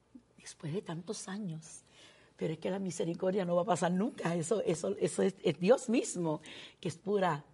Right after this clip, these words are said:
misericordia. Yo no le di mucha importancia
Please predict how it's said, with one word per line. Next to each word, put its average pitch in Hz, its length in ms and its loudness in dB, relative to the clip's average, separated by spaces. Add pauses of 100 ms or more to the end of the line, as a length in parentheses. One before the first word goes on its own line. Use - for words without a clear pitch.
(880)
misericordia. 160 920 0 (2000)
Yo 247 220 0
no 311 80 -2
le 320 120 0
di 285 300 2
mucha 220 540 2
importancia 170 1040 0